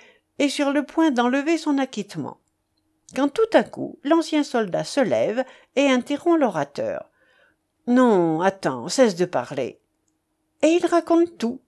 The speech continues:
jusqu'à la dernière miette, et se repent devant tous avec larmes.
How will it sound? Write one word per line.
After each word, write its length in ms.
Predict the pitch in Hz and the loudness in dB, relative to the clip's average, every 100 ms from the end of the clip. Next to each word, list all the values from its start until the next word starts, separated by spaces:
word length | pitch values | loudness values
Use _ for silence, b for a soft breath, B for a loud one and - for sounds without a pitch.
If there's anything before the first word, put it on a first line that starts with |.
| _ | _
jusqu'à 400 | - 196 214 233 | -10 -10 -4 0
la 140 | 233 202 | 2 2
dernière 480 | 175 254 262 269 | 2 2 2 2
miette, 460 | 240 180 180 175 - - b b b b - | 0 4 4 2 -8 -8 b b b b 0
et 120 | 262 | 0
se 160 | - | 2
repent 500 | 302 285 311 311 311 | 0 0 0 0 0
devant 280 | 285 262 269 | 0 0 -2
tous 460 | 269 - 285 339 - | -2 -4 -4 -4 -4
avec 340 | - 269 294 254 | -2 -2 -2 0
larmes. 520 | 180 123 113 143 | 0 0 -4 -10